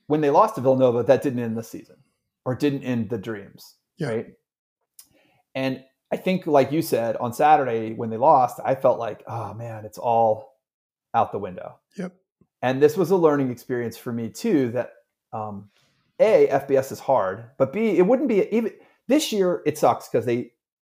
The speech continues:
Speaker 1: may not have postseason opportunities or
Speaker 2: Yeah.
Speaker 1: likely do not.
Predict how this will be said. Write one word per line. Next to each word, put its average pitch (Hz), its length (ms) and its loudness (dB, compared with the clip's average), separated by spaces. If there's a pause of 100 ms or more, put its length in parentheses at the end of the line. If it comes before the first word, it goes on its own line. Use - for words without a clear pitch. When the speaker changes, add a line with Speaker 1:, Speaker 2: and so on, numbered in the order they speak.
(240)
Speaker 1:
may 131 220 0
not 123 180 -2
have 117 180 -6
postseason 113 500 -6
opportunities 104 800 -14
or 110 100 -4
Speaker 2:
Yeah. 110 60 -2
Speaker 1:
likely 113 240 -6
do 113 140 -10
not. 101 320 -12